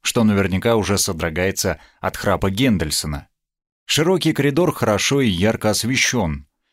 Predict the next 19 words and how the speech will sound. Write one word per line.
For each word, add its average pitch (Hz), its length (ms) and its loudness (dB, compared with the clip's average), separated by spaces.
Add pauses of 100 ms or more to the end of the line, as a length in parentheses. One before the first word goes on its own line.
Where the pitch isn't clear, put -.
(260)
Никаких 156 500 0
тебе 107 380 2 (120)
загадочных 110 800 2
теней. 107 600 2 (480)
Стены 117 400 2
украшены 107 560 2
портретами 101 800 2
в 92 160 0
массивных 104 580 2
рамах, 95 640 0 (400)
вроде 95 400 0
бы 110 120 0
даже 87 440 0 (280)
позолоченных. 85 1160 -2 (1400)
Я 156 260 2
свернул 156 540 4
в - 80 -2
свой 113 340 2
коридор. 110 600 0